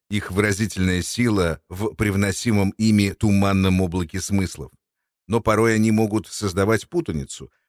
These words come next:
«'Cause you know, sometimes words have two meanings». Ведь знаешь, у слова может быть два значения. Цитата из песни группы Led Zeppelin «Stairway to Heaven». Слово «информация», которое я употребил несколькими строками выше,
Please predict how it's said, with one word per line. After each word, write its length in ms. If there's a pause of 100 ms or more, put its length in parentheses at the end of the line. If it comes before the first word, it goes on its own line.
(100)
«'Cause 220
you 80
know, 460
sometimes 680
words 440 (140)
have 220
two 160
meanings». 540 (400)
Ведь 160
знаешь, 420
у 80
слова 340
может 280
быть 180
два 240
значения. 640 (380)
Цитата 460
из 140
песни 380
группы 300
Led 220
Zeppelin 520 (240)
«Stairway 480
to 180
Heaven». 360 (500)
Слово 380
«информация», 1000
которое 400
я 220
употребил 720 (160)
несколькими 560
строками 540
выше, 480